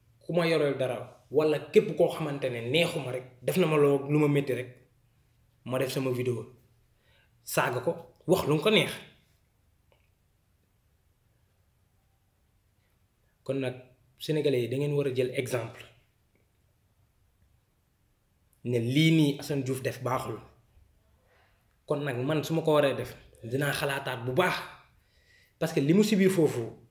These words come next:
kenn xamu ko de, moom rek a ko xam. Parce que il paraît, il a perdu ses facultés mentales.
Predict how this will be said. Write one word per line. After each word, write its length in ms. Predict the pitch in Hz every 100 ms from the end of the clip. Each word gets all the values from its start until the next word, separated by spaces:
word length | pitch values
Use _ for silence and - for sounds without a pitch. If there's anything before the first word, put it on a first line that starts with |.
| _ _ _ -
kenn 120 | 139
xamu 200 | 131 208 208
ko 100 | 160
de, 80 | 123
moom 180 | 147 147
rek 160 | 156
a 40 | 147
ko 100 | 131
xam. 200 | 117 110 - _ _ _ _ _ _ _ _ _ _ _ _ _ _ _ _ _ _ _ _ _ _ _ _ _ _ _ _ _ _
Parce 140 | - 120
que 60 | -
il 160 | 147 156
paraît, 260 | 180 196 151
il 120 | 139
a 100 | 139
perdu 300 | 175 151 160
ses 160 | -
facultés 440 | 143 151 165 139 131
mentales. 460 | 131 143 135 104